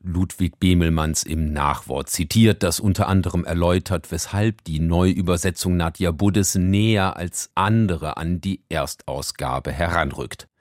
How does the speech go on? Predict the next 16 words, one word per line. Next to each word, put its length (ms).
Interessant 600
ist 240
das 260
ebenfalls 600
im 100
Nachwort 540
referierte 760
Leben 400
dieses 280
österreichisch-amerikanischen, 1500
stets 600
klammen 560
Autors, 560
der 160
aus 200
Geldgründen 760